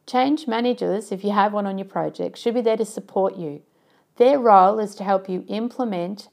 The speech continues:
and embed the behavioural change required as the result of your project implementation.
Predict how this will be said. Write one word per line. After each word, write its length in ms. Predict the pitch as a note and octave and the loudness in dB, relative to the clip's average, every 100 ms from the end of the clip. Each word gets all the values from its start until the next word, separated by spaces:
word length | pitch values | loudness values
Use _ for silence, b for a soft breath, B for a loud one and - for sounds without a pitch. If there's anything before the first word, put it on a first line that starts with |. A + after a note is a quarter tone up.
| - | -10
and 160 | F3 | -8
embed 600 | F3+ F3+ E3+ F#3+ F3+ F3+ - - | -6 -8 2 2 2 -2 -6 -8
the 60 | |
behavioural 880 | F3+ F3 - G3 G3+ G3 G#3+ G#3 G#3 | -6 -6 -2 0 0 0 -4 -6 -8
change 680 | - G3+ F3+ D#3+ F3+ A3+ b b b | -8 -6 -4 -6 -8 -10 b b b
required 800 | F#3+ G3+ - - C4+ G#3+ D#3+ F3+ G3+ _ - | -8 -8 -6 0 0 0 -2 -4 -8 _ -8
as 140 | G3 | -6
the 100 | F#3+ | -4
result 400 | F#3+ F#3+ F#3 G3 | -4 -4 0 0
of 80 | F#3 | 0
your 100 | F3+ | -6
project 460 | E3 E3+ E3 F#3+ F3+ | -4 -4 -4 -8 -10
implementation. 920 | E3 E3 D#3+ D#3+ D#3+ D3+ - D#3+ | -12 -12 -12 -12 -12 -12 -14 -20